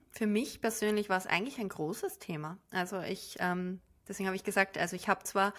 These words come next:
dann beschlossen, mit der Eizellspende nicht weiterzumachen, aber für mich war dann im Raum ganz, ganz klar, ich werd ziemlich sicher mal adoptieren oder ein Pflegekind <laughs> aufnehmen, wenn das klappt. Ähm, aber, ähm,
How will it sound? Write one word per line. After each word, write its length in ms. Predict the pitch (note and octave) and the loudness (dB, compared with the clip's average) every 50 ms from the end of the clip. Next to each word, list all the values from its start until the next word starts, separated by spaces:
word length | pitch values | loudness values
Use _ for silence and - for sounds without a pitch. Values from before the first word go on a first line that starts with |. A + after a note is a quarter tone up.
| - - - - - - | -12 -18 -18 -16 -4 4
dann 140 | - F#3 F#3 | 4 6 6
beschlossen, 480 | G3 - - F#3 F3+ F#3+ F#3 - G#3+ | 6 2 6 6 6 6 6 2 0
mit 100 | F#3+ - | 2 4
der 80 | F#3 D3+ | 6 8
Eizellspende 640 | - - - - A3+ A3 - - G3+ G3 G3+ G#3+ | 8 8 6 4 -2 -2 0 0 2 2 2 2
nicht 180 | G#3+ G#3+ G#3+ - | 2 0 2 4
weiterzumachen, 680 | F#3+ F#3 F#3+ - A3+ - - A3+ A3 A3 - - A#3+ A3+ | 4 4 4 2 -4 -2 0 2 2 2 0 -2 -6 0
aber 220 | - - F#3 G3 | 2 2 2 2
für 160 | F#3+ - - F#3+ | -2 -2 -2 -2
mich 220 | F#3+ G3 - - | -2 -2 0 0
war 100 | G3 F#3+ | 0 2
dann 180 | F#3+ F#3 F#3 G3 | 2 2 -2 -2
im 180 | - F#3+ F#3 | -2 -2 -2
Raum 440 | F3 E3 D#3+ D#3+ E3 F3+ G3 G#3 G#3+ - - - - - _ _ _ _ - | 2 4 4 4 4 4 2 0 -2 -6 -12 -20 -20 -20 _ _ _ _ 6
ganz, 200 | F#3+ G#3 G#3+ - | 6 6 8 8
ganz 240 | A3+ A3 A3 G#3+ | 4 4 4 4
klar, 260 | - G#3+ F#3 F3+ F#3 G3 | 6 10 10 12 12 10
ich 120 | F#3 - | 8 6
werd 200 | F3+ F3+ F3+ - - - _ _ _ _ - | 4 4 4 2 -12 -14 _ _ _ _ 0
ziemlich 320 | - C#4 C4 B3 A#3 - | 4 6 6 6 6 4
sicher 240 | - G#3 - - F#3+ | 2 0 0 0 0
mal 160 | F3+ D#3+ D3+ | 2 2 2
adoptieren 520 | D3 D#3+ E3+ D#3 - - - G#3 G#3+ G#3 G3+ | 0 0 -2 -4 -8 -4 0 2 2 2 2
oder 180 | E3 E3+ D#3+ | 0 -2 -2
ein 80 | D#3+ E3 | -4 -4
Pflegekind 500 | - - E3 F#3 F#3 - - G#3 G3 - | -4 -4 -2 -2 -4 -4 -4 -4 -2 -2
<laughs> 0 | |
aufnehmen, 560 | - E3 - - - F3+ D#3+ D#3 E3 D#3+ - | -4 -4 -4 -6 -4 -4 -4 -4 -4 -6 0
wenn 160 | - F3 F3 E3+ | 0 0 0 0
das 160 | D#3+ - - | -2 -6 -6
klappt. 380 | - - - - - - - - - - - - - - - - - - - | -4 -4 -4 -6 -6 -20 -20 -20 -18 -16 -14 -14 -12 -12 -12 -12 -12 -8 2
Ähm, 580 | - F3+ F3 E3+ E3+ E3+ E3+ E3 E3 E3 F3 E3+ - - - - - - - _ - | 6 8 8 8 6 4 2 -2 -2 -2 -4 -6 -10 -18 -20 -20 -20 -20 -14 _ 4
aber, 560 | D3+ D#3 D#3 - - G#3 G#3+ A#3+ C4+ D#4+ G4 - - - _ - | 4 4 4 6 6 10 10 10 10 10 6 2 -6 -16 _ -4
ähm, 420 | F#3+ F3+ E3+ E3+ F3 F3 F3 F3+ | 0 0 0 2 0 -2 -4 -4